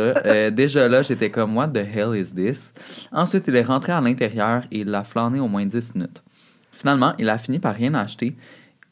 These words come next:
Speaker 1: Euh, mais quand il est venu pour payer son six dollars d'essence, il m'a demandé à quelle heure on fermait.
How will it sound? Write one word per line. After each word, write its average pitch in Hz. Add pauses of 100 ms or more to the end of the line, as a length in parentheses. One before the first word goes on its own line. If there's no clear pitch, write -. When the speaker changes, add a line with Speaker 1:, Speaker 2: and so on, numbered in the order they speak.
(140)
Speaker 1:
Euh, 107
mais 107
quand 160
il 147
est 117
venu 110
pour 123
payer 117
son 113
six 120
dollars 113
d'essence, 104 (640)
il 131
m'a 117
demandé 120
à 170
quelle 117
heure 123
on 110
fermait. 101